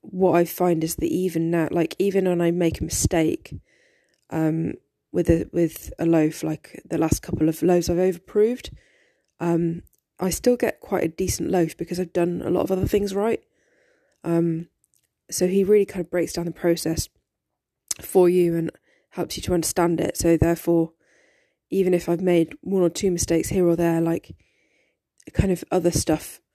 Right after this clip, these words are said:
kind of carries me through and I still get a fairly decent loaf. Um, so yeah, I've been, I've been baking sourdough and it's, I've, I had a break from it for a while, um,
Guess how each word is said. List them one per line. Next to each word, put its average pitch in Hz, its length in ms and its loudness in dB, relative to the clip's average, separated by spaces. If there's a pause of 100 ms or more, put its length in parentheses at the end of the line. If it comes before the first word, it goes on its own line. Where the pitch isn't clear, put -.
(160)
kind 165 160 -8
of 170 80 -6
carries 165 420 2
me 165 80 -4
through 165 280 0
and 160 80 0
I 160 40 -2
still 165 220 -2
get - 160 -4
a - 40 -10
fairly 160 420 -2
decent - 360 -4
loaf. 160 400 2 (840)
Um, 160 320 2
so - 240 0
yeah, 175 240 4
I've 160 140 0
been, 180 240 -4 (160)
I've 170 180 -8
been 170 200 -4
baking 170 340 -2
sourdough 165 400 2
and 160 100 0
it's, - 260 -4
I've, 165 220 -8
I 160 240 -4
had 202 160 -2
a 214 60 0
break - 280 0
from 185 140 -6
it - 140 -2
for 202 120 0
a 196 60 4
while, 190 480 2 (640)
um, 165 500 -2